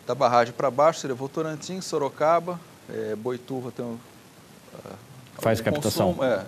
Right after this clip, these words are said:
Speaker 1: Cerquilho, é, basicamente esses municípios, né?
Speaker 2: Laranjal não faz captação do rio Sorocaba?
Speaker 1: Laranjal não.
Speaker 2: E eles têm uma outra forma de captação?
Speaker 1: Sim, é água subterrânea.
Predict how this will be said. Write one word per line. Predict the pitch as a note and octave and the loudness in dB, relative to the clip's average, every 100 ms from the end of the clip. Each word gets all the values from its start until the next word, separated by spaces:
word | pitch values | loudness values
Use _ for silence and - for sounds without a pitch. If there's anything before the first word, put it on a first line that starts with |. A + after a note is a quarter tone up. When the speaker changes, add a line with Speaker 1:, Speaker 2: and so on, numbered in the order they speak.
| - - | -12 -18
Speaker 1:
Cerquilho, | - C#3+ C3 - E3+ F#3+ F#3 F3+ - - - - - - - - - - - - | -10 -8 -8 -10 -8 -6 -6 -8 -12 -20 -20 -20 -20 -20 -20 -20 -20 -20 -20 -16
é, | A2+ A2+ A2+ A2 G#2+ G2+ A#2 | -12 -10 -10 -10 -10 -10 -8
basicamente | C#3+ F3 - E3+ E3+ E3+ | -2 -2 -2 -6 -6 -10
esses | - - | -12 -10
municípios, | F3 D#3+ - G#2 - A2 | -8 -8 -8 -10 -10 -12
né? | A#2 - - - - - - - | -14 -16 -20 -20 -20 -20 -14 0
Speaker 2:
Laranjal | C3 B2+ B2 C#3+ | 4 6 6 6
não | D3+ | 4
faz | C#3 B2+ | 4 4
captação | A2 G#2 A2+ G#2 G#2 | 2 0 2 2 2
do | |
rio | G2 | 2
Sorocaba? | F#2+ G2 F2+ D2+ D#2 - _ | 2 0 -2 -4 -6 -14 _
Speaker 1:
Laranjal | A2 A2 A2+ C3+ | -20 -20 -18 -18
não. | B2+ F#2+ _ _ _ _ _ _ _ _ - - | -18 -20 _ _ _ _ _ _ _ _ -20 -4
Speaker 2:
E | B2+ | 0
eles | A#2+ | 2
têm | - A#2+ | 4 4
uma | A2+ | 6
outra | G#2+ A#2+ F#2 | 4 2 2
forma | A2+ G2+ | 2 2
de | F2+ | 2
captação? | F2+ A#2 - A2+ | 0 -2 0 0
Speaker 1:
Sim, | G2+ | 0
é | A2+ A2 | -6 -10
água | G#2+ A#2 | -10 -10
subterrânea. | A2+ C3 - A2+ G2+ F#2+ | -12 -16 -14 -14 -14 -18